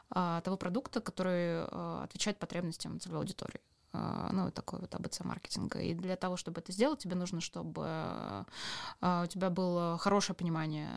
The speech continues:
той аудитории, на которой ты работаешь, понимание, что это за аудитория, вообще, э, какой сегмент, грубо говоря, если там есть сегментирование, чего они хотят,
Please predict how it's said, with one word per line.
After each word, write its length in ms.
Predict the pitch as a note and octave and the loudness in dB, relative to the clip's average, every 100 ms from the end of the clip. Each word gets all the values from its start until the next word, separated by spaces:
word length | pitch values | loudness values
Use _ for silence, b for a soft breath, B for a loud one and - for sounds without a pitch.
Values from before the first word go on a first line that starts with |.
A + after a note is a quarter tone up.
| A#2+ | -6
той 100 | - | -6
аудитории, 380 | C3 F3 D4 F4 | -6 0 0 2
на 120 | D#4 | 2
которой 260 | D4 - B3 | 2 2 0
ты 80 | - | 0
работаешь, 600 | G#3+ G#3+ G#3 F#3 F3 - E3+ | 0 2 2 0 -2 -6 -2
понимание, 240 | E3 D3+ | 0 0
что 180 | C#3+ - | -2 -4
это 120 | G#3+ | -4
за 80 | A3 | 0
аудитория, 680 | G#3 F#3+ - F3+ E3+ D#3+ D3+ | 0 0 -2 0 0 0 -2
вообще, 480 | E3 D#3+ - - - | -6 -8 -4 -2 -2
э, 420 | - - G1+ - | -2 -2 -2 -4
какой 180 | - F3 | -2 0
сегмент, 400 | - E3+ D3+ C#3+ | 2 4 2 -2
грубо 220 | - E3 | -6 -8
говоря, 320 | E3+ D3+ D3+ - | -6 -6 -6 -6
если 260 | - - - - | -8 -12 -12 -6
там 120 | - | -4
есть 200 | - - | -2 -2
сегментирование, 640 | - F3 F3 - - - | 0 2 2 0 0 0
чего 180 | - - | -2 -4
они 120 | - | -4
хотят, 480 | F#3+ F#3 C4 F4 - | -2 2 4 4 2